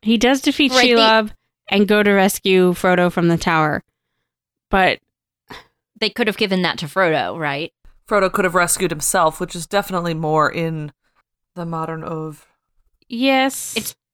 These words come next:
Speaker 2: it's just interesting. And
Speaker 1: I know, Sam is so beloved, I think we're gonna get a lot of hate about this. <laughs> About,
Speaker 3: That's a,
Speaker 1: about
Speaker 3: hey,
Speaker 1: the most useless
Speaker 3: that's
Speaker 1: character
Speaker 3: not
Speaker 1: being
Speaker 3: bad. I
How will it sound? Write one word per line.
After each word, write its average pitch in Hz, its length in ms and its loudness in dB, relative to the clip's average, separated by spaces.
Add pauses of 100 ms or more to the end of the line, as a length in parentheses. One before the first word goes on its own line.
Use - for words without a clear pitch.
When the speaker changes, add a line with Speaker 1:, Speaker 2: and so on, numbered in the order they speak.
(100)
Speaker 2:
it's 247 220 -6
just 285 180 -4
interesting. 233 580 -4 (180)
And 202 240 -8 (560)
Speaker 1:
I 240 100 2
know, 240 140 4
Sam 269 280 2
is 330 120 4
so 240 120 2
beloved, 180 380 2
I 175 100 2
think 185 200 -2
we're 196 120 2
gonna 170 240 0
get 160 260 -4
a 165 100 -6
lot - 200 -4
of 170 80 -2
hate 160 180 -4
about - 280 -6
this. - 400 -2
<laughs> - 40 -4
About, 190 960 0
Speaker 3:
That's 233 200 0
a, 269 60 0
Speaker 1:
about - 140 -14 (440)
Speaker 3:
hey, 285 140 6
Speaker 1:
the 262 80 8
most 269 260 4
useless 208 320 2
Speaker 3:
that's 208 80 0
Speaker 1:
character 180 160 4
Speaker 3:
not 208 160 4
Speaker 1:
being - 20 -
Speaker 3:
bad. 262 280 4
I - 20 4